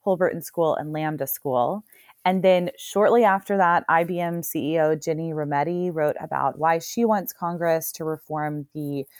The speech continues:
Higher Education Act and make federal student loans available for career-oriented education, like part-time coding boot camps and cybersecurity courses. So those were two pretty big C E Os, uh, talking about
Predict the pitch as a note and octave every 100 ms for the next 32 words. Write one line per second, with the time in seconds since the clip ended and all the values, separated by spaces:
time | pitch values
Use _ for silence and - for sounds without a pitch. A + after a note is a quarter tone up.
0 | _ - F3+ E3+ D3+ D3 C#3 C#3 F3 F#3+
1 | A3+ A#3+ _ _ _ - F3 F3 - -
2 | F3+ F3+ F3 - E3+ D#3+ - D3+ C#3+ C#3+
3 | C3+ C#3 C#3+ C#3+ - D3+ - E3 D#3 D#3
4 | - D3+ D3 C#3+ D#3 C3+ C#3+ - D3 C#3
5 | F3+ G3 G#3+ - _ F3 E3+ E3+ - D#3
6 | D3+ D#3+ D3 C#3+ C3+ - C#3 C3 - D3
7 | C3+ C3 C#3 - C3+ C#3 C3+ B2+ - -
8 | - A2 F#2 - - _ _ - - D3
9 | C#3 F#3 G#3+ C4+ D4+ C4+ - - G#3 G3+
10 | F3+ E3+ D#3+ E3+ D3+ D#3 C#3+ D3 E3 F3
11 | - - D3+ C#3 C3+ G#2 D3+ C#3 D3 C#3+
12 | C3+ C3 B2